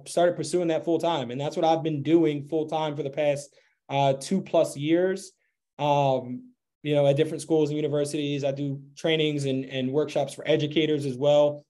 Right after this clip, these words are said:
all related to these social and emotional skills, which I believe, and quite honestly, I think, you know, we know that these are the skills that, um, our communities, our Black and Brown communities don't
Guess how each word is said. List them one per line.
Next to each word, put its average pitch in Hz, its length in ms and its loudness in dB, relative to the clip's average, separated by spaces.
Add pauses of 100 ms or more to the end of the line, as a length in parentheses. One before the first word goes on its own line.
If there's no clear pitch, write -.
(180)
all 180 240 8
related 147 440 0
to 139 380 -6
these 147 240 -4
social 143 300 0
and 139 60 -2
emotional 135 400 -2
skills, 147 580 0 (300)
which 147 460 0 (380)
I 180 260 4
believe, 160 760 0
and 143 400 -4
quite 156 180 2
honestly, 143 680 -2
I 139 100 -4
think, 135 340 -4
you 147 100 -4
know, 139 80 0
we 143 240 -2
know 147 400 4
that 131 220 0
these 170 240 0
are 202 40 4
the 185 100 -2
skills 170 440 0
that, 147 300 -2 (420)
um, 139 560 0 (500)
our 165 200 4
communities, 156 720 0
our 139 80 2
Black 151 240 -2
and 156 100 -6
Brown 147 220 -6
communities 135 520 -4
don't 143 440 -4